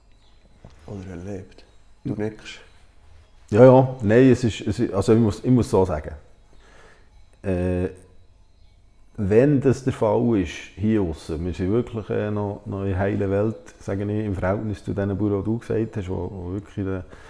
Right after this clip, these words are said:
Speaker 2: anderen Gebieten sind, wo, wo viel mehr Leute noch sich aufhalten. Wir haben mittlerweile auch immer wie mehr Leute, die sich kommen, kommen erholen bei uns im Buchiberg. Das ist sehr schön. Ich habe immer Freude an diesen Leuten, weil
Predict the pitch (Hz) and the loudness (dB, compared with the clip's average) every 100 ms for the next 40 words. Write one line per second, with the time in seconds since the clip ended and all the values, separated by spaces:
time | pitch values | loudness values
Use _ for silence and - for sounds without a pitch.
0 | - - - 104 107 107 101 98 98 101 | -20 -20 -14 -8 -4 -2 -2 -2 -2 -2
1 | 101 104 95 - 98 - 104 107 104 104 | -4 -6 -4 -6 -8 -6 -4 -4 -4 -4
2 | - 104 104 101 - - 87 101 92 90 | -6 -8 -8 -10 -12 -16 -10 -8 -4 -4
3 | 92 - 101 - - - - - - - | -4 -6 -8 -8 -12 -20 -20 -20 -20 -20
4 | - - - - - - 110 110 104 120 | -20 -20 -20 -20 -12 -4 0 2 2 2
5 | 120 117 127 123 127 - - 127 143 139 | 2 2 4 4 0 -4 -8 -4 2 2
6 | 139 127 127 123 113 120 123 127 127 131 | 4 2 2 2 0 0 0 2 2 2
7 | - 110 110 - 113 117 117 113 110 107 | -2 -4 -4 -2 -2 -2 -2 -2 -2 -4
8 | - 101 98 107 117 117 - - - - | -4 -4 -2 0 -2 -4 -8 -20 -20 -4
9 | 117 113 107 107 110 107 98 101 95 104 | 0 0 0 0 0 0 -4 -4 -6 -10
10 | 87 80 - - - - 104 107 - 101 | -12 -12 -18 -20 -20 -6 0 0 0 -2
11 | 135 147 104 92 117 98 98 117 135 117 | -2 0 0 0 -2 -2 -2 -2 -2 -4
12 | 120 123 120 127 - 104 101 | -4 -2 -2 -2 -2 0 0